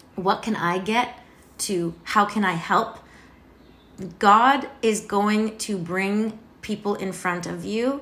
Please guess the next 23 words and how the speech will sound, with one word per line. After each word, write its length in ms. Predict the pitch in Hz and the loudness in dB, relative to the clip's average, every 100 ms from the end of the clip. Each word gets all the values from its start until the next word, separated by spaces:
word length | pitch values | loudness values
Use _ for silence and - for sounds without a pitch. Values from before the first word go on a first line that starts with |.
| - | -4
that 300 | 190 175 180 | -2 -2 -4
you 160 | 175 226 | -4 0
don't 160 | 269 | 2
even 240 | 254 208 196 | 2 0 -2
know 140 | 196 | 0
how 120 | 190 | -2
these 180 | 175 165 | 0 -2
people 260 | 175 170 165 | -2 -4 -4
have 160 | 151 | -8
found 380 | - 180 202 226 | -4 0 0 0
you. 360 | 226 240 240 240 - - | -2 -2 -2 -6 -14 -4
I 120 | - 214 | 2 4
have 120 | 220 | 2
had 160 | 233 208 | 0 -2
the 60 | |
most 400 | 196 196 196 - 190 | -2 0 -2 -4 -6
amazing 1120 | 180 180 185 190 208 226 226 202 196 185 175 | -4 -4 -2 0 2 4 2 0 0 -2 -4
connections 680 | 196 180 175 - 180 175 160 | -2 -2 -4 -2 -2 -2 -2
these 300 | 180 170 175 | 0 0 2
last 300 | 165 165 - | 0 0 -4
few 120 | 170 | -2
months. 460 | 170 165 185 - - - - - | 0 0 -2 -8 -12 -20 -20 -4
And 360 | 196 185 175 170 | 0 2 2 -2